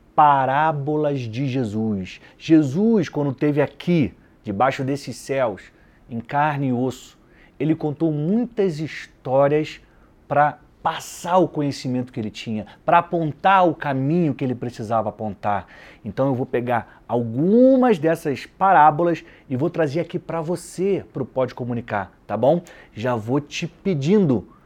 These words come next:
pra você mandar o link pra amigos, pra amigas, pra ampliar o alcance dessa mensagem do bem.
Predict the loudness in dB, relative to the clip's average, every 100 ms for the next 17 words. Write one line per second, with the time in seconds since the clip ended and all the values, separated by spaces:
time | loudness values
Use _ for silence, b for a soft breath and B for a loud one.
0 | b b -14 -10 -8 -4 -4 -4 b b
1 | b -6 -2 2 2 4 2 0 0 0
2 | 2 2 2 0 -4 -6 -8 -10 -6 -4
3 | -2 0 0 0 2 0 -2 -10 b b
4 | b -6 -4 -4 _ _ 2 4 4 2
5 | 0 2 4 2 2 2 0 0 -6 -6
6 | -6 -8 -6 -6 -6 -4 -2 -2 -2 -4
7 | -4 -6